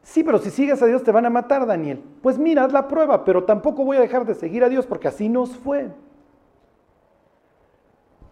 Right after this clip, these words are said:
Entonces el cuate que los custodia dice, "Mm, está bien, te voy a traer lechugas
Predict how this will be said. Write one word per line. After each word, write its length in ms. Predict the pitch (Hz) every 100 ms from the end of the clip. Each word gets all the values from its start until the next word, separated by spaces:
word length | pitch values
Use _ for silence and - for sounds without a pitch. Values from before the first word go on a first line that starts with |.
| _ 156
Entonces 520 | 147 147 151 131 -
el 100 | 117
cuate 260 | 151 151
que 100 | -
los 220 | 120 127 -
custodia 500 | - - 147 143 135
dice, 300 | 139 139 139
"Mm, 240 | 160 147
está 160 | - 170
bien, 220 | 165 147 - - _ _ _ - -
te 80 |
voy 80 | 170
a 40 | 202
traer 160 | 202
lechugas 500 | 180 160 208 165 156